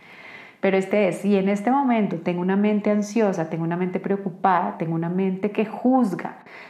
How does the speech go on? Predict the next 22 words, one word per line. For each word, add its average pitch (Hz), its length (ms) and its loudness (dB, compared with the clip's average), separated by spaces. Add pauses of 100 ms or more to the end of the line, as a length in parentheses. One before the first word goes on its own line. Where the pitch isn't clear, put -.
(100)
tengo 190 180 2
una 180 140 2
mente 190 560 2
disociadora, 214 1500 2
muy 196 220 2
probablemente 214 880 0
mi 220 240 -2
realidad 180 500 0
y 156 40 -2
las 165 160 -4
situaciones 185 500 -4
que - 80 -6
me 185 80 -2
voy 165 160 -4
a 160 40 -4
encontrar 233 560 0
van 196 160 0
a 185 100 -4
tener 220 220 -2
esas 196 220 -2
mismas 160 400 -4
características. 220 840 -4